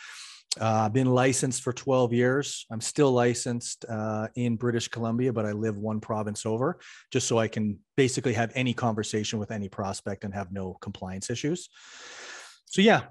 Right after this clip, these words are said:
the, which, which in Canada, they're a bit stricter about it. I know some states are fairly strict, but in, in Canada, like, if you, if you try to play that I S A game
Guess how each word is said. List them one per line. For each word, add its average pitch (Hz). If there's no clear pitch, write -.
the, 143
which, 143
which 147
in 151
Canada, 156
they're 139
a 127
bit 143
stricter 143
about 160
it. 180
I 127
know 135
some 135
states 135
are 127
fairly 139
strict, 147
but 120
in, 113
in 113
Canada, 131
like, 113
if 113
you, 110
if 113
you 123
try 120
to 120
play 120
that 113
I 113
S -
A 113
game 113